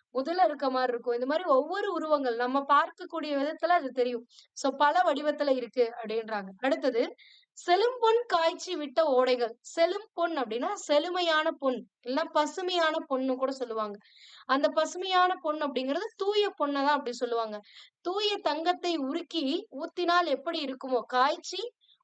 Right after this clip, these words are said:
ஊத்தினால் எப்படி அது ஓடுமோ, அது ஓடும் பொழுது அது தங்க ஓடைகள்" அப்படின்னு சொல்றாங்க. அதான் "செழும்பொன் காய்ச்சி விட்ட ஓடைகள்." இப்ப இப்படி ஒரு மேகம் இருக்கு அப்படின்னா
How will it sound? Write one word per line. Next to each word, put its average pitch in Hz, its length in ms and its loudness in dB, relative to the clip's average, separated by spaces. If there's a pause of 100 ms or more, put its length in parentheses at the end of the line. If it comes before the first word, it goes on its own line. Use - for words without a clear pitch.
(100)
ஊத்தினால் 349 500 0
எப்படி 349 400 -2
அது 269 200 2
ஓடுமோ, 269 420 2 (180)
அது 240 120 0
ஓடும் 302 300 0
பொழுது 302 220 2
அது 262 180 2
தங்க 277 360 0
ஓடைகள்" 269 520 2
அப்படின்னு 240 380 -4
சொல்றாங்க. 214 340 -6
அதான் 240 180 0 (300)
"செழும்பொன் 403 600 0
காய்ச்சி 320 440 2
விட்ட 285 280 0
ஓடைகள்." 240 400 2 (360)
இப்ப 262 280 4
இப்படி 262 300 0
ஒரு 254 140 8
மேகம் 311 380 0
இருக்கு 302 300 -2
அப்படின்னா 233 380 -2